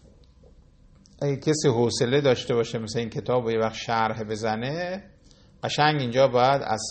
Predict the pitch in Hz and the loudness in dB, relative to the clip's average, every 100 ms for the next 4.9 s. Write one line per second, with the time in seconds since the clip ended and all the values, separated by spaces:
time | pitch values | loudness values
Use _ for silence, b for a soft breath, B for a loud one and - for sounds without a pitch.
0 | - - - 104 110 107 104 131 139 135 | -14 -8 -4 0 0 2 2 0 0 2
1 | 131 123 123 b b b 113 107 113 113 | 2 0 -6 b b b -4 -2 0 0
2 | 104 104 101 127 139 131 123 113 104 101 | 0 -4 -4 2 2 2 0 -2 -2 -2
3 | 101 104 104 95 98 98 123 135 127 107 | -2 -4 -4 -6 -8 -6 -2 0 0 -2
4 | 107 123 120 127 151 139 127 117 113 | -2 -2 -2 -2 -2 0 0 -2 -4